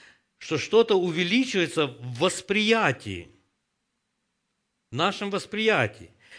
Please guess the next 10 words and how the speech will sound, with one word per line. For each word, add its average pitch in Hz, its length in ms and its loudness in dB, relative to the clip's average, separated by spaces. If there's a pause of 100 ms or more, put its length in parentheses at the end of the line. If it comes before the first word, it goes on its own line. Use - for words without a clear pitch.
Когда 151 300 2
мы 226 180 2
возвеличиваем 175 680 -2
что-либо, 226 640 -2 (680)
мы 202 540 0
не 185 220 -2 (200)
изменяем 185 720 0
размер 151 500 -2
объекта, 143 600 -8 (100)
понимаете? 127 640 -10